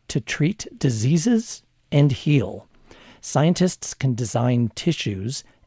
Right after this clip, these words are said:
and then grow them from scratch in a lab,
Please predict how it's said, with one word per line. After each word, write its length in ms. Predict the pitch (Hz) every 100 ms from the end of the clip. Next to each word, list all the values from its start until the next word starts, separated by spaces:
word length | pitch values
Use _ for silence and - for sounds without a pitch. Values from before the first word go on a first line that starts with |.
| -
and 160 | 151
then 240 | 160 156 139
grow 500 | 131 120 117 190 233
them 280 | 233 247
from 260 | 226 - 190
scratch 880 | - - - 113 113 208 175 - -
in 100 | 139
a 60 |
lab, 560 | 120 151 147 92 92 107